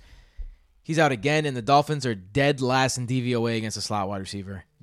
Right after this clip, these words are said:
Dead last. And this is the third best matchup. They give up twenty percent points over, uh, average to wide receivers in general. Boy, oh boy, if I have Cole Beasley, I'm, I'm going to put him in my flex or my wide receiver three spot, and I'm going to be,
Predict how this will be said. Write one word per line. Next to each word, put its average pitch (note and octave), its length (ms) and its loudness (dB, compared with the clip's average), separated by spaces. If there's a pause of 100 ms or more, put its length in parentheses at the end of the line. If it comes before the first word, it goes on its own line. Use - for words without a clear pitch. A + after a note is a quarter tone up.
Dead A#2+ 580 0 (540)
last. G#2+ 640 -2 (340)
And D3 200 0
this C3 100 -4
is A#2+ 100 -12
the A2+ 120 -8
third C#3+ 400 0
best C3+ 240 0
matchup. A#2 320 -4
They A2+ 80 -4
give A2 100 -6
up G#2 140 -10
twenty C3 260 -8
percent A#2 320 -6
points A2+ 240 -6
over, G#2 340 -2 (440)
uh, G#2+ 160 -4 (100)
average A#2 440 -2
to A2 100 -4
wide A2 180 -2
receivers G#2+ 400 -6
in G2 100 -8
general. D3+ 600 2 (920)
Boy, D#3+ 280 6
oh D#3 100 6
boy, B2 300 -2
if A2 120 -8
I A2+ 120 -2
have A2 120 -6
Cole A2+ 140 -8
Beasley, G#2+ 320 -8
I'm, G#2 220 -10
I'm G#2 240 -12
going A2 220 -8
to F#2 80 -16
put G#2+ 140 -10
him G#2 80 -10
in G#2 100 -10
my G#2 180 -8
flex A2 360 -8
or G#2 80 -10
my G#2 120 -10
wide G#2 180 -8
receiver G2 240 -12
three G#2+ 200 -10
spot, G#2 260 -10
and F2 100 -14
I'm G2 100 -14
going G#2 200 -12
to - 100 -18
be, G#2+ 480 -8